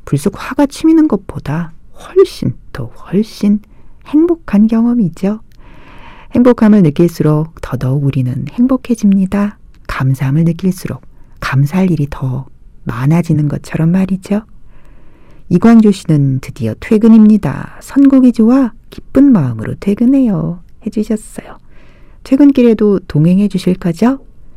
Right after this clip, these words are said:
강현숙 씨는 "제가 코로나 확진됐어요. 너무 우울했는데 떡볶이가 배달을 통해 왔더라고요. 아는 언니가 보냈네요. 제가 떡볶이만 진짜 너무 잘 먹거든요. 그런데 배달로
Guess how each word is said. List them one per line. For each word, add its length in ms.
강현숙 460
씨는 560
"제가 360
코로나 360
확진됐어요. 1200
너무 280
우울했는데 960
떡볶이가 600
배달을 460
통해 260
왔더라고요. 800
아는 320
언니가 320
보냈네요. 840
제가 300
떡볶이만 880
진짜 680
너무 500
잘 200
먹거든요. 760
그런데 300
배달로 760